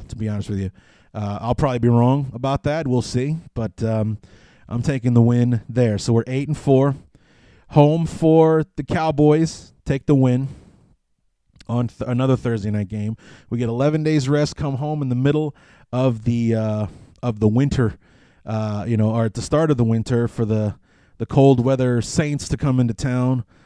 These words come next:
take the win there. What's that got us at, nine? Nine and four? Yeah, nine and four. Is it nine? Let's see.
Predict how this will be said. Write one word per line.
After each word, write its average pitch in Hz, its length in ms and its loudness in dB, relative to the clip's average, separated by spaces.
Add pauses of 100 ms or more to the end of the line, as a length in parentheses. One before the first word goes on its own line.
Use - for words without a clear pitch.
(280)
take - 280 -6
the 120 120 2
win 117 540 2 (100)
there. 113 340 0
What's 110 160 -2
that 117 120 -6
got 101 180 -10
us - 160 -10
at, - 60 -14
nine? 117 440 -4 (460)
Nine 123 160 -6
and 156 140 -6
four? 196 240 -4 (1400)
Yeah, 95 180 -10 (180)
nine 113 220 -6
and 143 140 -6
four. - 240 -16 (180)
Is 127 100 -4
it 160 80 -6
nine? 180 240 -8 (1000)
Let's 107 180 -8
see. 87 140 -14